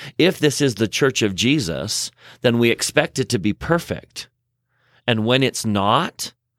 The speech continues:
when it's not what we expect the church of Jesus to be, sometimes we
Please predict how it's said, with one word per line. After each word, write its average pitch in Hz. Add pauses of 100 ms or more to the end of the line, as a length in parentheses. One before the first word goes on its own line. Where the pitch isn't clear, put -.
(180)
when 127
it's -
not 123
what 139
we 120
expect -
the 110
church -
of 98
Jesus 127
to 160
be, 180 (560)
sometimes 98
we 87